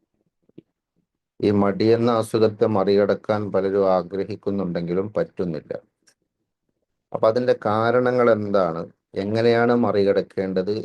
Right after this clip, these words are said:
എന്ന വിഷയത്തെക്കുറിച്ച് നമുക്കിന്നൊരൽപ്പം സംസാരിക്കാം. പ്രധാനമായിട്ടും മനസ്സിലാക്കേണ്ടത്, ഞാൻ ഇന്നലെ സൂചിപ്പിച്ചതുപോലെ, നമ്മുടെ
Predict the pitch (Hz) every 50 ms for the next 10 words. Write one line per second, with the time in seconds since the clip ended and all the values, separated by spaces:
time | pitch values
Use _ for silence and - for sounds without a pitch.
0 | 87 90 90 92 98 98 95 90 - - 95 92 87 90 - 85 - - 90 87
1 | 87 - - - 82 69 - _ _ _ _ _ _ _ _ _ _ _ _ _
2 | _ _ _ _ _ _ - 92 95 92 92 - 95 92 95 90 92 87 87 85
3 | - - 92 90 87 - - _ - - 80 78 76 - - 76 73 78 - -
4 | - - - _ _ _ _ _ _ _ _ _ _ _ _ _ _ _ _ _
5 | _ _ - _ _ _ _ _ _ _ _ _ _ _ _ _ _ _ - 107
6 | 101 113 120 131 131 120 113 107 101 - - 107 107 101 95 92 - - - 98
7 | 92 90 - - 87 87 85 85 92 101 - _ _ _ _ _ 92 92 95 98
8 | 95 95 95 92 98 98 98 98 - - 90 87 85 87 87 - 85 - - 85
9 | 87 85 80 80 78 78 78 73 - _ _ _ _ _ _ _ _ _ _ _
10 | _ _ _ _ _ _ _ _ _ _ - - 95 101 101 101 110